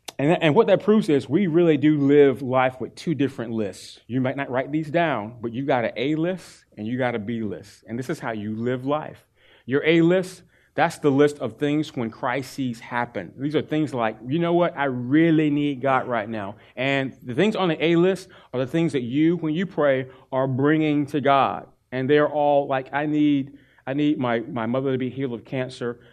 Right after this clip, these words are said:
Like, "Lord, we're trying to s-, just stay afloat financially. And if you don't come, w-, we're gonna be without some things." It, it, that might, might be good. We do need your help. It's, "Lord, my kid is astray," or, "My kid is like a hellion, and I need some,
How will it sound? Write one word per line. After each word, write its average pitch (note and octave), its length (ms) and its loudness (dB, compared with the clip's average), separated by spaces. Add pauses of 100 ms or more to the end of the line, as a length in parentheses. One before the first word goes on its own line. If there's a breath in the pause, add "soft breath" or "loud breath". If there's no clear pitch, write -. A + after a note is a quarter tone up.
(120)
Like, B2+ 180 -2
"Lord, C3+ 200 0
we're D3+ 80 0
trying D3 300 -4
to G#2 60 -6
s-, - 160 -16
just - 180 -14
stay C#3+ 300 -2
afloat B2 440 -4
financially. G#2+ 720 -6
And G#2+ 100 -10
if G#2 140 -10
you C#3 80 0
don't D3 240 -2
come, B2+ 440 -2
w-, C3+ 380 -14
we're C3 120 -4
gonna B2+ 140 -6
be A#2+ 100 -4
without G#2+ 340 -4
some G2+ 140 -8
things." F2+ 420 -12 (180)
It, G#3 160 -12
it, F#3+ 120 -8
that E3+ 120 4
might, E3 340 0
might D3+ 200 -4
be D3+ 100 -2
good. C3+ 320 -2 (160 loud breath)
We C#3 160 0
do D#3 120 4
need C3+ 120 0
your C3 120 -6
help. G#2+ 400 -8
It's, B2+ 200 -6 (300 loud breath)
"Lord, F3 180 2
my D3+ 140 4
kid F3+ 400 2
is A#2 100 -2
astray," D3+ 720 0
or, C3+ 260 0
"My C#3 180 0
kid D3+ 300 0
is B2+ 180 -4
like B2 220 2
a A2+ 100 2
hellion, A#2 560 0
and A#2 120 -6
I D3 80 0
need C3 320 -2
some, A2 300 -4